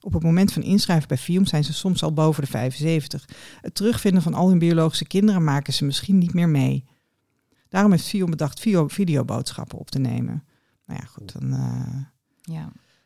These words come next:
Speaker 1: eh, weet je, dan gaat het nog over privacy kwesties. En, eh, ja, nou ja, het is, eh, ik
Speaker 2: Zegt
Speaker 1: wou maar
Speaker 2: Hans van Hoof nog iets over hoe het voor donorkinderen is? Of alleen maar hoe zwaar en ingewikkeld het voor donoren en saai het voor donoren is en, en voor de familie heel lastig?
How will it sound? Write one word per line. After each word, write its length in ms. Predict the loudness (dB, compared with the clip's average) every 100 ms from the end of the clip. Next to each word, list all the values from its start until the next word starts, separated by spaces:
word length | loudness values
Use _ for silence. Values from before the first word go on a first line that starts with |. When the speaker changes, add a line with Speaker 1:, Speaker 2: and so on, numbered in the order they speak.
| _
Speaker 1:
eh, 160 | _ -4
weet 220 | -4 -2
je, 60 | -4
dan 80 |
gaat 140 | -6 -8
het 100 | -10
nog 140 | -10
over 140 | -12 -10
privacy 460 | -8 -8 -8 -12
kwesties. 720 | -10 -10 -8 -10 -12 -10 -12
En, 280 | -8 -6 -4
eh, 640 | -4 -4 -6 -8 -10 -12 -8
ja, 220 | -6 -8 -12 _
nou 180 | -10 -6
ja, 140 | -6 -8
het 160 | -6
is, 140 | -4 -4
eh, 60 | -8 -8
ik 100 | -10 -8
Speaker 2:
Zegt 200 | -2 2
Speaker 1:
wou 160 | 4
maar 100 | 4
Speaker 2:
Hans 180 | 2 -4
van 140 | -4
Hoof 200 | -2 -2
nog 160 | -4 -6
iets 300 | -8 -8 -6
over 220 | -6 -6
hoe 100 | -8
het 100 | -8
voor 120 | -8
donorkinderen 560 | -8 -8 -10 -12 -10 -8
is? 100 | -8
Of 100 | -4
alleen 200 | 0 0
maar 100 | 2
hoe 120 | 0
zwaar 340 | -2 -4 -4 -4
en 180 | -6 -4
ingewikkeld 520 | -4 -4 -6 -10 -10
het 140 | -10
voor 160 | -8 -6
donoren 440 | -4 -2 -4 -4
en 100 | -6
saai 440 | -4 -2 -2 -2 -4
het 120 | -8
voor 140 | -8
donoren 480 | -6 -6 -6 -6 -8
is 220 | -10 -10
en, 200 | -8 -8
en 220 | -6 -6 -8
voor 120 | -12
de 60 |
familie 460 | -10 -8 -6 -6 -8
heel 160 | -8 -10
lastig? 420 | -12 -14 -16